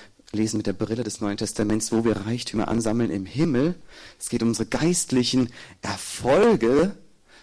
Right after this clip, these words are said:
wenn man das so nennen darf. Auch das ist eine Gnade Gottes und er gibt uns die Kraft, Dinge zu tun, die einen Wert haben für die Ewigkeit. Das macht Gott und wir sind so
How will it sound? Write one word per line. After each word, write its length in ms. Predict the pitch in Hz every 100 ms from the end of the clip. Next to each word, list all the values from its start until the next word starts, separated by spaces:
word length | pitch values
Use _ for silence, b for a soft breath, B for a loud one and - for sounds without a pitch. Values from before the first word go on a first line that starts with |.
| -
wenn 120 | 107
man 120 | 110
das 180 | 110 107
so 100 | 104
nennen 420 | 107 107 104 107
darf. 320 | 104 117 160 - - b b b b b b _ - - -
Auch 200 | 98 -
das 480 | - 147 160 - -
ist 280 | 101 -
eine 180 | - -
Gnade 720 | 82 - 101 113 131 139 127 123 _
Gottes 600 | 110 117 - 90 - -
und 140 | 98
er 140 | - 123
gibt 240 | 113 -
uns 160 | 92 -
die 140 | 82 -
Kraft, 560 | - 139 160 - - - b b b -
Dinge 240 | 147 165
zu 200 | - 120
tun, 420 | - 113 113 123 B B
die 80 | -
einen 260 | - 90 92
Wert 280 | 113 123
haben 160 | 95 87
für 140 | -
die 140 | 85 -
Ewigkeit. 760 | 104 92 80 - - - - - _ _ _ _ _ _ _
Das 280 | 123 135 -
macht 380 | 117 113 - -
Gott 220 | 107 -
und 100 | -
wir 80 | 95
sind 140 | -
so 180 | - 117